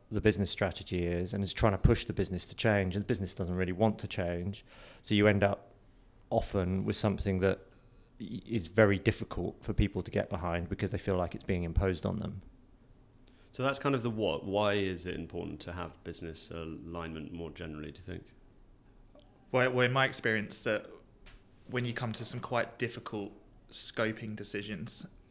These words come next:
Speaker 3: everyone across the organisation are gonna have different priorities. They'll be saying, "Okay, my particular area of the business need this urgently because we're gonna, we won't be able to achieve our targets if we don't."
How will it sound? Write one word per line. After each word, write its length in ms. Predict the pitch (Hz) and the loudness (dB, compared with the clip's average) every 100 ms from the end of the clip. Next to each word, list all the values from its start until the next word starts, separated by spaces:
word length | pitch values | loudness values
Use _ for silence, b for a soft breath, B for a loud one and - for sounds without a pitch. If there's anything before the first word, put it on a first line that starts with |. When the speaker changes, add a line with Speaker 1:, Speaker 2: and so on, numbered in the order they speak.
| - | -8
Speaker 3:
everyone 360 | - 117 120 113 | -4 -2 -2 -2
across 260 | 110 113 - | -2 -6 -4
the 80 | |
organisation 640 | 107 104 104 101 107 104 104 | -4 -2 -4 0 0 -2 -6
are 40 | |
gonna 160 | 101 107 | -6 -6
have 220 | 107 101 | -6 -6
different 280 | 110 - 101 | -6 -6 -8
priorities. 560 | 113 107 104 - 101 | -4 -2 -2 -6 -8
They'll 80 | 107 | -8
be 80 | 101 | -6
saying, 260 | - 107 104 | -4 -4 -4
"Okay, 180 | 107 | -6
my 160 | 104 107 | -4 -4
particular 460 | 104 - 104 107 104 | -4 -6 -6 -2 -2
area 120 | 104 | -2
of 80 | 101 | -4
the 60 | |
business 400 | 104 101 107 101 | -6 -6 -6 -8
need 280 | 113 104 104 | -6 -6 -4
this 320 | 107 104 - - | -4 -4 -8 -4
urgently 560 | 110 107 107 107 131 - | -4 -4 -4 -4 -6 -8
because 400 | 117 110 101 - B B B B | -12 -8 -8 -10 B B B B
we're 80 | 104 | -6
gonna, 420 | 104 104 104 104 B B B | -2 -2 -2 -4 B B B
we 80 | 113 | -4
won't 160 | 110 101 | 0 0
be 40 | |
able 100 | 104 | -2
to 60 | 110 | -4
achieve 300 | - 110 101 | -4 -2 -4
our 60 | |
targets 440 | 107 113 107 107 - | -4 -4 -2 -4 -6
if 80 | 110 | -8
we 80 | |
don't." 300 | 104 104 104 | -4 -2 -2